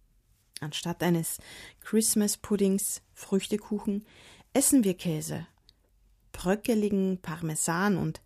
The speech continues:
cremigen Saint Marcellin, eingelegt in Olivenöl mit Kräutern, und spülen ihn mit tiefrotem Wein hinunter. Die Hitze des Feuers, der Bordeaux und das Essen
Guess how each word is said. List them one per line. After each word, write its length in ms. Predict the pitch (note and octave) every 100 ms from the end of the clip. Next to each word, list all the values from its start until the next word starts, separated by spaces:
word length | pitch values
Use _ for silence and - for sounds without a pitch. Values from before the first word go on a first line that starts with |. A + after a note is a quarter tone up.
| -
cremigen 680 | F3+ F#3 G#3+ A#3+ A#3 A3
Saint 320 | G#3 F#3+ F#3 F#3+
Marcellin, 640 | F#3 F#3 F#3 E3+ E3 E3 - -
eingelegt 640 | G3 B3+ A#3+ A3 A3 -
in 100 | F#3
Olivenöl 600 | F3 F3+ G#3+ A3 - G3
mit 180 | F#3+ -
Kräutern, 560 | - E3+ E3+ - - - _ _ _ - -
und 160 | F3+
spülen 460 | - - A3 B3+ -
ihn 300 | A3+ A3+ A3 - - -
mit 240 | F3+ F3 -
tiefrotem 800 | - C#4 D4 G3+ G3+ G3+ F3+
Wein 220 | D#3+ D#3+ F3
hinunter. 580 | G3 E3 C#3 - - - _ _ _ _ _ _ _ _
Die 100 | -
Hitze 380 | F#3+ C4+ - D#4
des 200 | C4+ C4
Feuers, 580 | - F3+ F#3 G#3 G#3+ -
der 160 | F#3+ F3
Bordeaux 540 | - D#3 D#3 F#3 G#3
und 220 | F3 D#3
das 160 | C#3+ -
Essen 480 | - F3+ - F#3 F#3+